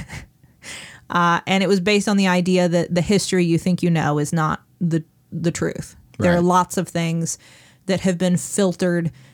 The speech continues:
Speaker 1: especially in this case, through the lens of white supremacy and taught to you as if it is the only truth.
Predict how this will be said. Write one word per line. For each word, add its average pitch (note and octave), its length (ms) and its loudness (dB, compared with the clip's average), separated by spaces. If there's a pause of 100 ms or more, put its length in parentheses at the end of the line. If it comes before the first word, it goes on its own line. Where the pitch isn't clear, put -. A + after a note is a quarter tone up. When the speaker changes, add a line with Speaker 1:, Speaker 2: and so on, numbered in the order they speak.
(120)
Speaker 1:
especially A#3 680 0
in F3+ 100 2
this F#3 180 0
case, D#3+ 300 -2
through F#3 140 0
the F3 100 2
lens F3 320 2
of D#3+ 80 -2
white D#3+ 200 -2
supremacy E3+ 880 -2
and F3+ 160 0
taught - 360 0
to G3 100 -2
you E3 340 0
as E3+ 200 -2
if F3 180 0
it F3 100 0
is D#3+ 380 -2 (440)
the F3 200 2
only E3+ 260 2
truth. D#3+ 480 -4